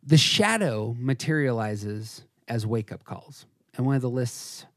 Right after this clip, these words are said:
that we have really enjoyed is out of The Wisdom of the Enneagram by Riso and Hudson. And they put forth a list, uh, that goes like this for sevens. Uh, first, always feeling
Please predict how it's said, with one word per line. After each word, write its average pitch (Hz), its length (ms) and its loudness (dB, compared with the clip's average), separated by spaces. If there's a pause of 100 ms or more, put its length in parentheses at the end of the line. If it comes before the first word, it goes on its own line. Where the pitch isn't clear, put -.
(140)
that 120 160 -2
we 120 440 -4
have 107 200 -10
really 147 340 0
enjoyed 107 460 -2
is 113 240 -8
out 113 160 -4
of 107 180 -6
The 113 80 -6
Wisdom 117 320 -6
of 110 100 -6
the 139 320 -4
Enneagram 147 300 -6
by 120 100 -8
Riso 107 340 -10
and 104 100 -8
Hudson. 143 400 -6
And 120 440 -8 (440)
they 147 200 -2
put - 340 -6
forth 117 380 -6
a 113 80 -12
list, 117 680 -10 (120)
uh, 110 180 -8
that 104 140 -8
goes 110 220 -6
like 101 160 -8
this 120 160 -6
for 101 140 -12
sevens. 98 460 -12 (840)
Uh, 113 240 -6
first, - 580 -4 (340)
always 175 480 -2
feeling 113 580 -6